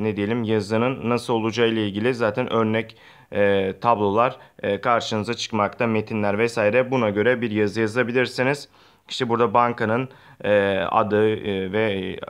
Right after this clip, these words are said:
hangi şubesine yazılacaksa, e, o gibi bilgiler mutlaka, e, yazının içerisinde bulunması gerekiyor. Videomuz bu kadardı. Umarım videomuzu beğenmişsinizdir. Videoyu beğendiyseniz aşağıdan beğen butonuna tıklamayı unutmayın.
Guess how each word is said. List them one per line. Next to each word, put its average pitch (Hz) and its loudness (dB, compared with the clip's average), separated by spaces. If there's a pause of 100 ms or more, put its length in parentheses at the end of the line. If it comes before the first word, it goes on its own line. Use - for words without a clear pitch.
(140)
hangi 113 0
şubesine 107 -4
yazılacaksa, 104 -2
e, - -6
o 95 -2
gibi 98 -6
bilgiler 107 0 (260)
mutlaka, 110 -2
e, 104 -2 (380)
yazının 101 -2
içerisinde 101 -2
bulunması 104 -2
gerekiyor. 110 2 (1000)
Videomuz 170 0 (100)
bu 170 -10
kadardı. 120 4
Umarım 123 2
videomuzu 135 0
beğenmişsinizdir. 127 0 (200)
Videoyu 107 0
beğendiyseniz 127 2
aşağıdan 131 0
beğen 123 2
butonuna 127 0
tıklamayı 123 0
unutmayın. 135 0